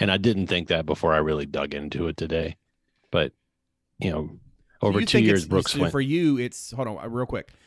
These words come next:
Speaker 2: So for
Speaker 1: It's
Speaker 2: you,
Speaker 1: Sean Moore, and then
Speaker 2: it's
Speaker 1: Aaron
Speaker 2: Sean,
Speaker 1: Brooks.
Speaker 2: and then a little bit of a gap, and then Brooks,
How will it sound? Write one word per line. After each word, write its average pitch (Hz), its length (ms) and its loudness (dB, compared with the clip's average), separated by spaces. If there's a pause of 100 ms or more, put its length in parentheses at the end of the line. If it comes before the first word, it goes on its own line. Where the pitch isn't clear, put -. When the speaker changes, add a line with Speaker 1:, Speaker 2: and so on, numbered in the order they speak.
(160)
Speaker 2:
So 165 160 0
for 135 140 0
Speaker 1:
It's 131 100 0
Speaker 2:
you, 190 120 4
Speaker 1:
Sean 120 320 6
Moore, 82 420 0
and 82 140 -6
then 78 160 -6
Speaker 2:
it's 135 220 -4
Speaker 1:
Aaron 170 160 4
Speaker 2:
Sean, 117 220 0
Speaker 1:
Brooks. 101 180 -10
Speaker 2:
and 135 140 0
then 139 80 2
a 139 40 2
little 151 160 4
bit 147 140 2
of 135 80 2
a 127 40 -2
gap, 113 380 -2
and 117 160 -2
then 110 360 -4 (200)
Brooks, 117 480 -2